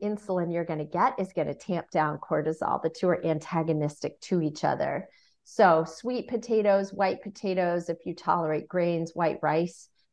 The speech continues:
I love white rice as a carb. Just soak it for a couple hours before, rinse it well, get lower arsenic levels in white rice.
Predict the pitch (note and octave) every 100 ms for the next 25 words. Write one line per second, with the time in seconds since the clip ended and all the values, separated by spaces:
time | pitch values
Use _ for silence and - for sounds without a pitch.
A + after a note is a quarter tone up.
0 | - F#3+ G#3+ F3+ E3+ G3 F#3 D#3+ - D#3+
1 | D#3 D3 D3+ - G3+ G3+ G3+ C4 - -
2 | - F#3 F#3 C#4+ D4 B3+ A#3+ A#3+ A3+ A3
3 | G#3+ G#3 G#3 F3 - G#3 G#3+ F3+ G3 G3
4 | - - E3+ G3+ G3+ F#3+ _ _ _ -
5 | F3+ - F#3 F#3+ F#3 - - E3 F#3+ -
6 | G3 F#3+ F#3+ F#3 F3+ F#3 F#3 F#3 - F3+
7 | F3 F3+